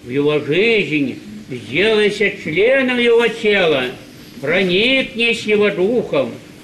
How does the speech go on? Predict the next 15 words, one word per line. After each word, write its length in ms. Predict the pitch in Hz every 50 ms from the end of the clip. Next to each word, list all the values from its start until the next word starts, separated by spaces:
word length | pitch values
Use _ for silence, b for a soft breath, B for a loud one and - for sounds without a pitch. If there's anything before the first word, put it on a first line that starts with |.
| - 123 -
пусть 260 | - 151 160 156 - 147
молитва 800 | 143 147 160 160 147 151 190 240 262 269 262 208 - - 240 233
Господня 840 | 196 220 220 220 - - - 180 208 214 202 170 160 180 185 190
сделается 760 | 180 131 113 127 156 175 165 156 156 156 147 - - - 160 143
твоею 540 | - 135 143 143 156 180 214 226 220 175 143
молитвою. 760 | 135 135 127 120 123 147 165 156 156 - 143 135 127 127 123 - - - - - - - - - - - - - - - -
Молись, 600 | 127 135 143 143 139 160 185 190 147 - - - - - - - - - - - -
чтобы 380 | - 156 151 151 156 156 151 135 - - - - - - - - - - - - -
светилось 960 | - 123 151 190 185 - - - 160 214 262 277 262 240 233 233 226 233 - - - -
имя 360 | - 202 220 208 180 156 151 147
его, 420 | 143 139 127 117 123 131 131 120 113 - - - - - - - - - - - -
чтобы 260 | - 160 156 180 185
совершалась 1040 | 180 - 190 190 202 208 190 - - - 190 208 247 262 247 226 220 226 214 202 - - - - - - - - 113 113
воля 380 | 135 170 202 185 170 147 139 135
его 380 | 135 135 120 120 127 131 123